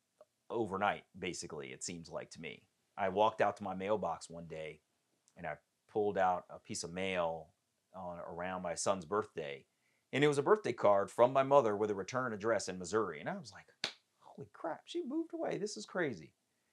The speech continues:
But that was indicative of how bad her mental illness had gotten for me, too, for her. So I'm at home, I'm with my son,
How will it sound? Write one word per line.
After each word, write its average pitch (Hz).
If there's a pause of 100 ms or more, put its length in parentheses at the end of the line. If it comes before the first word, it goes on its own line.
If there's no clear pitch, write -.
(240)
But -
that 123
was 113
indicative 95
of 85
how 92
bad 92
her 92
mental 87
illness 95
had 85
gotten 87
for -
me, - (240)
too, 113 (320)
for 90
her. 90 (1600)
So 123 (760)
I'm 131
at 127
home, 123 (400)
I'm 107
with 123
my 123
son, 101